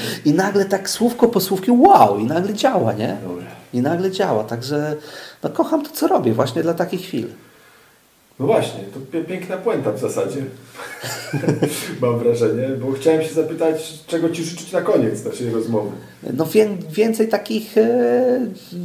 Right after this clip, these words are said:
Speaker 1: właśnie zadowolonych i szczęśliwych klientów. No, jak, jak mam klientów, e, którzy, którzy mówią tam czterdzieści pięć lat i mówi, mówi człowiek: "Leszek,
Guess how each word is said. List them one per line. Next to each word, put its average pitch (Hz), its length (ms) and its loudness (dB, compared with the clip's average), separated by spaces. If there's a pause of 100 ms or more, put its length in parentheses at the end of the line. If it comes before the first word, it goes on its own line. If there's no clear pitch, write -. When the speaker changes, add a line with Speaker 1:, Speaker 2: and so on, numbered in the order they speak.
(180)
Speaker 1:
właśnie 180 340 -2
zadowolonych 185 760 0
i 175 40 -6
szczęśliwych 190 460 -2
klientów. 208 560 0
No, 135 100 -4
jak, 156 160 -4
jak 156 140 -12
mam 165 260 -2
klientów, 160 600 -2 (380)
e, 131 240 0
którzy, 147 460 -2
którzy 151 360 -4
mówią 147 280 0
tam 143 140 -4
czterdzieści 143 480 -4
pięć 143 240 -4
lat 147 240 0
i 147 60 -2
mówi, 147 400 0
mówi 143 220 -4
człowiek: 147 280 -2
"Leszek, 151 400 -2